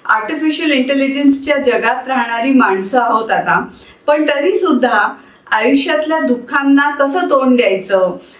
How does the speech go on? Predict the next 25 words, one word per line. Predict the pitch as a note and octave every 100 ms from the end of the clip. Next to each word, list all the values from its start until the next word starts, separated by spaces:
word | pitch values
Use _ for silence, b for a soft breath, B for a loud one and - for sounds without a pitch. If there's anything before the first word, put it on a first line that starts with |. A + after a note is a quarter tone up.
| B
अ, | G3 G3+ G3+ G#3
स-, | G3+ -
अ, | - G3 F#3+ F#3 F#3+ G3
सुखी | G3 D4 D4+ - F4 D#4
समाधानी | D#4 B3 B3 B3+ C#4 C#4
आयुष्य | C#4 A#3 A#3 B3+ - C#4
कसं | C#4 B3 A#3+ D#4
राहा-, | C#4 A#3 F#3+
अ, | F#3+ F#3+ F#3 F#3 G3+
असायला | G3+ A#3+ B3 C4
पाहिजे, | B3+ G3 F#3 G3 F3+ - B B B -
यावर | B3+ D4+ E4+ F4+ F4+
कुठलं | F4 C#4 D4 E4 -
शास्त्र | - D4 - D#4 D#4
जे | D4+
असेल | - A3+ - C#4+ A#3+ A#3+
तर | C4
ते | C#4
आहे | C#4+ C4 C#4+
अध्यात्मशास्त्र, | B3+ F#3+ F#3 A3 A3+ B3 B3+ - - - - F#3+ - B B B
म्हणूनच | A#3 B3+ D4+ E4 E4+ E4+
त्याला | C#4+ D4 F4 F#4+
स्पिरिच्युअल | - B3+ B3 C4 C#4 C#4 C#4
सायन्स | C#4+ G#3+ G#3+ B3
म्हणतात. | A#3+ G3 F#3+ D3+